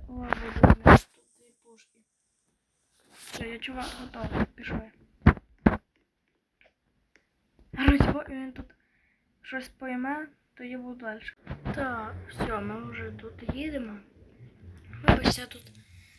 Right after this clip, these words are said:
проїхав, короче, вже з ними ось стільки. Помутав, е, стой, чувак! Ай, блін.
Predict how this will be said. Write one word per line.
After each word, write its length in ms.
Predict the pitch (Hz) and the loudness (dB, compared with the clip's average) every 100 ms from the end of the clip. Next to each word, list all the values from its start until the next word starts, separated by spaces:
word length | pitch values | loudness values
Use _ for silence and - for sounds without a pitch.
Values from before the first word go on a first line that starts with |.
| - - - - | -20 -20 -20 -10
проїхав, 560 | 262 285 - - - | -4 8 8 8 0
короче, 320 | 247 254 254 | -12 -14 -14
вже 280 | 240 240 240 - | -14 -14 -14 -14
з 20 | |
ними 520 | 240 240 233 226 226 226 | -16 -14 -14 -14 -14 -14
ось 240 | 220 - | -16 -18
стільки. 560 | - 285 294 339 226 208 - - - _ - - - _ _ _ _ _ _ - | -18 -14 -12 -14 -20 -20 -20 -20 -20 _ 4 4 2 _ _ _ _ _ _ -8
Помутав, 720 | 320 330 339 359 349 330 - | -4 -4 -2 0 0 -2 -8
е, 160 | 262 - - | -10 -12 -18
стой, 440 | - - 392 370 330 | -6 2 4 4 2
чувак! 480 | - 339 359 330 - - - - - - - 90 90 90 - - - - _ 127 135 - 123 - | -4 -4 -4 -4 -8 -18 -20 -20 -20 -20 -20 -18 -18 -18 -20 -20 -20 -20 _ -20 -20 -20 -20 -18
Ай, 380 | 247 240 226 220 | -12 -10 -8 -8
блін. 640 | 214 214 214 226 214 214 | -10 -4 4 4 4 -4